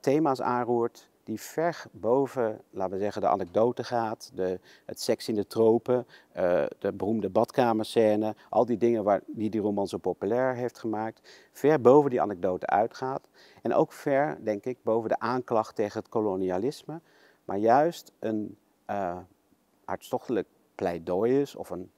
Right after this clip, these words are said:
of een, een analyse is van onze neiging om, eh, met een beperkte blik naar de wereld te kijken, om ons niet open te stellen, om ons niet, eh, eh, om nie-, om geen toegang te verlenen tot de dingen die we misschien op eerste instantie niet begrijpen,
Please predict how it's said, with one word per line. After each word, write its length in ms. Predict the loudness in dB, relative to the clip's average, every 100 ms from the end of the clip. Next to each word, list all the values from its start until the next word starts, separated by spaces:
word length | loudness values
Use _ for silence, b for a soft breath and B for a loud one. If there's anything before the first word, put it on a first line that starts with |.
| -12
of 140 | -10
een, 180 | -10 -12
een 200 | -12 -12
analyse 640 | -8 -6 -4 -2 -2 0 -2
is 240 | -2 -4
van 280 | -4 -2 -2 -10 B B B -6
onze 280 | -4 -2
neiging 460 | -2 0 0 -2 -6
om, 320 | -6 -6 -8 -12 b b b
eh, 420 | -8 -4 -2 -4 -6 -12 _ _ _ _ _ _ _ _
met 180 | -6 -4
een 80 | -4
beperkte 500 | -6 2 2 2 -4
blik 220 | -6 -4
naar 140 | -2
de 100 | -2
wereld 260 | -2 -2 -2
te 80 | -6
kijken, 380 | -10 -10 -10 -12
om 140 | -10
ons 260 | -10 -10 -6
niet 240 | -6 -6
open 280 | 0 0 0
te 120 | -10
stellen, 400 | -10 -4 -2 -4
om 180 | -8 -10
ons 200 | -10 -8
niet, 280 | -6 -6 -10 B B B
eh, 260 | -6 -4 -4 -8 _
eh, 320 | -12 -10 -10 -12 -12
om 140 | -10
nie-, 160 | -8 -6
om 160 | -6 -4
geen 200 | -2 -2
toegang 440 | -2 -4 -2 -4
te 80 | -6
verlenen 500 | -6 -2 -2 -2 -6
tot 180 | -8 -10
de 80 | -6
dingen 240 | -4 -4
die 220 | -6 -6
we 120 | -6
misschien 360 | -6 -6 -6 -6
op 100 | -8
eerste 360 | -6 -4 -4 -10
instantie 420 | -8 -6 -6 -6
niet 180 | -8 -8
begrijpen, 600 | -6 -4 -2 -4 -10